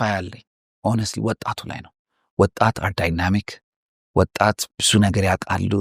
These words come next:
They're more በተለየ መንገድ ነገሮችን ያያሉ እና፣ እ፣ ያንን ነገር ለወጣቱ፣ እ፣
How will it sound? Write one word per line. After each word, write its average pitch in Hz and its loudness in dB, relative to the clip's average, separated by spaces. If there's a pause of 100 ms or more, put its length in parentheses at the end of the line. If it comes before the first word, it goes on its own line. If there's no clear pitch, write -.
They're 95 0
more 98 2 (720)
በተለየ 123 4
መንገድ 90 -4 (380)
ነገሮችን 110 2
ያያሉ 90 -2
እና፣ 98 4 (640)
እ፣ 113 -6 (1080)
ያንን 131 8
ነገር 131 6
ለወጣቱ፣ 120 2 (640)
እ፣ - -2